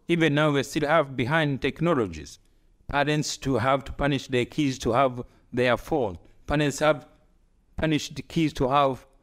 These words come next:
an iPad. See? Kids, "Oh,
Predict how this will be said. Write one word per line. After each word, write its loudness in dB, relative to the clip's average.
an -2
iPad. -4
See? -2
Kids, -2
"Oh, 2